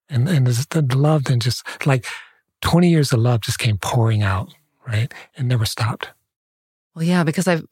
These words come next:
Speaker 2: in all the conversations we've had, this is an interesting aspect of your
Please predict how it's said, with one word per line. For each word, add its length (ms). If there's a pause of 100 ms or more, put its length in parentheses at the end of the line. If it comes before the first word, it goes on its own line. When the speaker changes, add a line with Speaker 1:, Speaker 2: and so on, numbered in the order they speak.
(100)
Speaker 2:
in 120
all 160
the 80
conversations 640
we've 220
had, 360
this 160
is 100
an 100
interesting 420
aspect 420
of 140
your 300